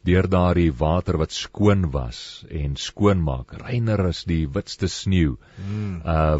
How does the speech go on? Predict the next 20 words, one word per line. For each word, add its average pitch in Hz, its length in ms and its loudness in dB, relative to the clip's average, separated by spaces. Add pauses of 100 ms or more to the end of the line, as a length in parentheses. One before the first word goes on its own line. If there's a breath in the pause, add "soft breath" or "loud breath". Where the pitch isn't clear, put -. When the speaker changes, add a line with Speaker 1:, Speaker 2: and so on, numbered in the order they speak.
Speaker 1:
was 95 260 0
hy 95 120 2
skoon, 85 680 0
en 80 320 0
dan 90 180 0
is 87 80 -2
dit 101 120 0
'n 101 60 0
water 92 320 2
wat 95 140 2
amper 98 280 0
deur 87 300 2
jou 90 120 2
vloei, 92 440 0
want 71 160 -4
jy 78 100 0
raak 85 240 -2
amper 95 240 0
half 90 240 0
deursigtig, 90 680 0